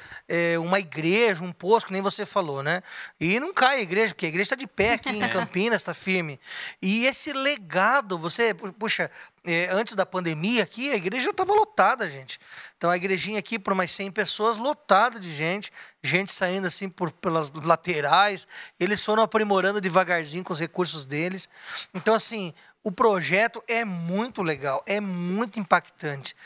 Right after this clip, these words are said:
Speaker 1: Então, assim, o pessoal vai lá, fica uma semana, dez, quinze dias, e esses que ficam, eles, eu vi lá falando com o Elmer, quando ele esteve em Campinas aqui, eles retornam pro projeto. Então,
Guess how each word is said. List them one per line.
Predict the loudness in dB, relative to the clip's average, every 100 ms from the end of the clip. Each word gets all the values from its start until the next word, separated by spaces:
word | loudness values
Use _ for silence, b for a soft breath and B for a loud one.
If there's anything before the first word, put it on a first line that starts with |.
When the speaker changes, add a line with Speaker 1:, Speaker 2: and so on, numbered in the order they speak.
| B B B _
Speaker 1:
Então, | 2
assim, | 4 2 0 -6 -8 b _ _ -12
o | -2
pessoal | 0 2 2 2
vai | 2
lá, | 2
fica | 0 -4 0
uma | 0
semana, | 0 0 2 2
dez, | 2 0 -4
quinze | -6 -6
dias, | -2 0 2 0 B B B -2
e | 2
esses | 4 4 2 0
que | -2
ficam, | -2 0 0 0
eles, | 0 0
eu | 0
vi | 0 2
lá | 4 2
falando | 2 0 -2
com | 2 4
o |
Elmer, | 4 2 -2 -4 B -2
quando | 0 2
ele | 0
esteve | 2 0 -2
em |
Campinas | -4 -6 -2 -2 -2
aqui, | -4 -4 -6 B -4
eles | -2 0
retornam | -2 4 4 4 0
pro | -4
projeto. | -2 0 -2 0
Então, | 0